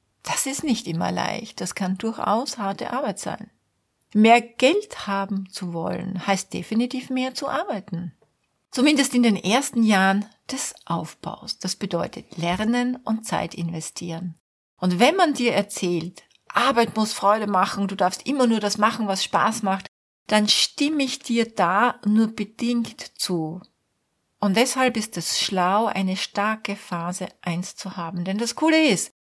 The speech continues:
wenn die Umsetzung manchmal kompliziert oder anstrengend ist, dir Dinge misslingen oder das Ganze etwas Zeit braucht, mit Phase eins wirst du Phase zwei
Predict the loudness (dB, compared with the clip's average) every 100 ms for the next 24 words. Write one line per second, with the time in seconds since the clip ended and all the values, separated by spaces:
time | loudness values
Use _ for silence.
0 | _ _ _ 2 4 2 0 2 2 4
1 | 2 6 6 4 2 2 2 2 0 2
2 | -2 -4 -4 -2 0 0 0 0 0 0
3 | -2 -4 -4 -6 -4 -4 -4 -8 -8 -4
4 | -2 0 2 4 4 0 -2 0 2 2
5 | 0 -2 -2 0 -2 0 0 2 0 0
6 | -4 -10 -4 -4 -4 -6 -6 -4 -6 -16
7 | _ -6 -4 -4 -4 -4 -2 -6 -6 -4
8 | 0 -2 -4 -10 -18 _ _ -4 -4 -8
9 | -8 -8 -8 -12 -10 -6 -4 -4 -6 -8